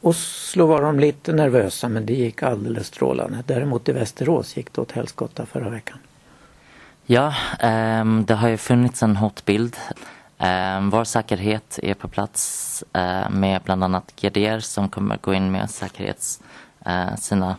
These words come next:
Speaker 2: säkerhetsåtgärder. Eh, vi har även polisen, eh, under festivalen, ehm, och har rutiner från tidigare, bland annat från World Pride. Eh, så att jag känner ändå att Malmö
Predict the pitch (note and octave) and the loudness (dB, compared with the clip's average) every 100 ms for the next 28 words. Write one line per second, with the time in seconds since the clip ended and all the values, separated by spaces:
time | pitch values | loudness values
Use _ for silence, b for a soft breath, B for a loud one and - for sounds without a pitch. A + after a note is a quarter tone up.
0 | - - - F#2 - G1+ - - - F2+ | -8 -20 -6 -4 -2 -4 -6 -6 -6 -2
1 | G#2 F#2 F2 F#2+ G2+ - B B B - | 0 0 0 -2 -4 -12 B B B 0
2 | F2+ F2 E2+ F2+ F2+ E2+ F2 - F#2 F2+ | 0 0 -2 2 2 2 -2 -2 0 2
3 | - - F#2 F#2+ F#2+ - F2+ F#2 F#2+ - | 0 -2 0 0 -4 -8 -4 -2 -2 -6
4 | - - F#2 F2+ F#2+ - F2+ F2+ F2+ G1+ | -10 -4 -2 -2 -6 -4 -2 0 0 -2
5 | G1+ - B B B B B - F2 E2+ | -2 -6 B B B B B -4 -2 0
6 | E2+ E2+ F2 E2 - F#2+ F2 F2+ - - | 0 0 0 0 0 0 0 -4 -12 -18
7 | _ - F#2+ - F#2 F2+ F2+ - F2 - | _ -2 0 0 2 2 0 -2 -2 -2
8 | F2 - E2+ E2 E2+ E2+ E2 E2 - - | -2 0 0 0 0 2 2 -2 -4 -2
9 | F2 E2 E2 E2 - - G1+ - - - | 0 0 0 -2 -4 -4 -4 -8 -14 -12
10 | - - - - - F2+ - - - B | -8 -6 -6 -8 -4 -4 -4 -12 -18 B
11 | B B - F#2 G#2+ G2+ G2 F#2+ F2 F2 | B B -4 0 2 2 2 2 0 -2
12 | - G2 F#2 F#2 F2+ F2+ | 0 2 4 2 2 0